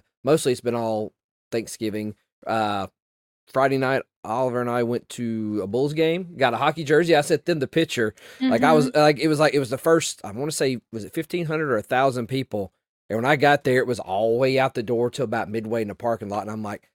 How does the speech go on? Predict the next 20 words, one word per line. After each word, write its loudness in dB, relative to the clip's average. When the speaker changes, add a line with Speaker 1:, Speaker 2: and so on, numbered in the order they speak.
Speaker 1:
"There's -2
no 0
way 0
I'm -6
getting -10
one." -12
'Cause, 2
like, 4
I, 2
Speaker 2:
Yeah. -2
Speaker 1:
and 6
we 4
got 2
there 8
an 2
hour 4
before -2
the -4
doors 0
opened. -10